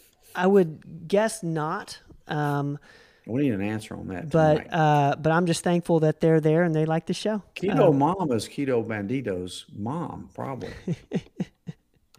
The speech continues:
Speaker 2: You think?
Speaker 1: Um, all right, let's get to the next
Speaker 2: She raised
Speaker 1: question
Speaker 2: a
Speaker 1: here.
Speaker 2: good son, if she, if she is. She's raised a good son.
Speaker 1: All right, Remy
Speaker 2: Or
Speaker 1: asks
Speaker 2: Keto Bandito may be a woman. I don't know.
Speaker 1: No, Keto Bandito is a man.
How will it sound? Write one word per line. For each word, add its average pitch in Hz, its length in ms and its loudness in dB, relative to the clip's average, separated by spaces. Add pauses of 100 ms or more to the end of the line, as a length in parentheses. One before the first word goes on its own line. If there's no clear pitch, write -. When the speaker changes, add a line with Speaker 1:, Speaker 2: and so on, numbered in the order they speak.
(220)
Speaker 2:
You 110 100 -8
think? 156 280 -6 (540)
Speaker 1:
Um, 170 360 10
all 190 120 4
right, 175 120 6
let's 185 140 2
get 226 160 2
to 208 80 0
the 190 80 4
next 185 220 2
Speaker 2:
She 160 80 2
raised 160 300 10
Speaker 1:
question - 40 0
Speaker 2:
a - 40 4
Speaker 1:
here. - 160 4
Speaker 2:
good - 60 -6
son, 107 380 -4
if 98 100 -8
she, 101 180 -10
if 98 300 -12
she 92 300 -10
is. 82 160 -10
She's 98 240 -14
raised 104 320 -12
a - 40 -20
good - 180 -20
son. 117 300 -18 (760)
Speaker 1:
All 165 220 0
right, 147 360 2
Remy 185 420 4
Speaker 2:
Or - 60 -12
Speaker 1:
asks 175 500 -2 (120)
Speaker 2:
Keto 247 340 10
Bandito 143 560 6
may 175 200 2
be 151 180 -2
a 98 60 0
woman. 120 440 -2
I 123 100 -6
don't 151 220 -8
know. 151 280 -10 (440)
Speaker 1:
No, 165 160 4
Keto 220 240 2
Bandito 180 380 4
is 143 100 0
a 135 40 0
man. 135 240 -4